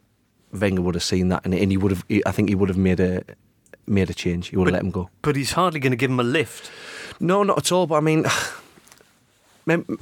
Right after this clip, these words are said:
Speaker 1: perhaps it's different at, at the very top. And of course, you want the best players to be in your squad to give you
Speaker 2: Mm.
Speaker 1: a best chance of winning games. But if it's going to be a move that's beneficial for you, if you're gonna go to a club that's gonna win things, if you think of the morale that's in that dressing room now, they're probably all thinking, "We're never gonna win anything now.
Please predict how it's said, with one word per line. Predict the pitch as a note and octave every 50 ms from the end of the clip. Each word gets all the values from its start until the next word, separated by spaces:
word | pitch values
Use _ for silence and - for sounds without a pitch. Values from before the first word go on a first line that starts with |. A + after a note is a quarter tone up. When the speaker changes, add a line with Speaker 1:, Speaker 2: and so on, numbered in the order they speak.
| - - _ _ - - - _ _ - -
Speaker 1:
perhaps | - A2 C3+ D3 D3 - -
it's | A#2 - -
different | - C#3 - - A#2+ G#2+
at, | G#2+ G#2 -
at | G2+ G#2 -
the | G#2+
very | G2+ F#2+ F#2 A2+ A2 G#2 G#2 G2+
top. | - - - G#2+ G2 - - - - - - - -
And | - G2+ G2+ G2 -
of | - - - -
course, | - - A#2 A2+ G#2 -
you | A2 G#2+
want | A2+ A2 -
the | A#2 G#2 G#2
best | F#2 - A#2 A2 - -
players | - - A2 G#2+ G2+ -
to | - F#2
be | - G2+ G2
in | F#2+ F#2+
your | F#2+ F#2 F2+
squad | - - - G2 F#2+ F#2 -
to | - F2
give | E2 F#2 F#2
you | F#2
Speaker 2:
Mm. | E2
Speaker 1:
a |
best | - F#2+ F2+ -
chance | - F#2+ F2+ -
of | - F2+
winning | F2 F2 E2+
games. | E2+ F2+ F#2 F#2+ - - - - - - -
But | - G#2+ F#2+ - - - - - - - - - - - _ _ _ _ _ _ _ _ -
if | - A#2+ - -
it's | A2 - -
going | - C3+ C#3 -
to | -
be | G2 A2 G#2+ G#2+ G#2
a | - -
move | G2+ G2+ G#2 G#2+ G#2 F#2+
that's | G2 - -
beneficial | - A2 G#2 G#2 G2+ - G2+ - G2
for | F#2 - -
you, | F2+ F#2 A2 B2+ C3+ C3+ -
if | A2 - -
you're | F#2
gonna | - G2 F#2 F#2
go | E2+ - F#2+
to | - -
a | G2
club | - - - G#2 F2
that's | F#2 F2+ -
gonna | - F#2+ F2+ F2
win | E2+ F#2+ A2+ B2 A#2
things, | G#2 - - A2 A2+ A2+ G#2+ - - - - - - - -
if | - B2 -
you | D#3+ E3
think | D3 - G3+ E3
of | E3+
the | E3+
morale | E3+ D3 C#3 D3 D#3+ E3 D#3+
that's | C3+ - -
in | B2+
that | A2+ A2
dressing | - C#3 - -
room | A2+
now, | A2 A2 G#2+
they're | A2+ D3
probably | D3 - G3+ F#3+ D#3+ B2+
all | B2+ A2
thinking, | G#2 - A2+ G2 G2+ F#2
"We're | F#2 G2
never | G2 G#2+ A2 A#2
gonna | G#2 G#2 F#2 F#2
win | F#2 F#2
anything | F#2 F#2+ F#2 E2+ - F2+ F2+
now. | F#2 F2 E2 F2+